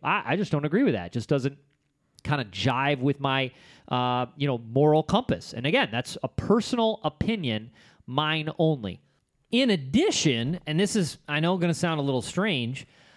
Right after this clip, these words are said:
I will not <laughs> trade publicly traded stocks of strip clubs.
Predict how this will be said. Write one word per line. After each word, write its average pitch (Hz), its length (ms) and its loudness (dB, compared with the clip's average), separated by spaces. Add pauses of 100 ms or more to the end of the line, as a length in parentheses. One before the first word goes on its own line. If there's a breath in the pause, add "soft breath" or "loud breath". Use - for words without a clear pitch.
(340 soft breath)
I 226 300 2
will 208 240 2
not 160 440 -2
<laughs> - 0 -
trade 151 600 0 (360 soft breath)
publicly 214 520 2
traded 160 400 0
stocks 139 640 -2
of 151 320 2 (720)
strip - 320 2
clubs. - 340 -2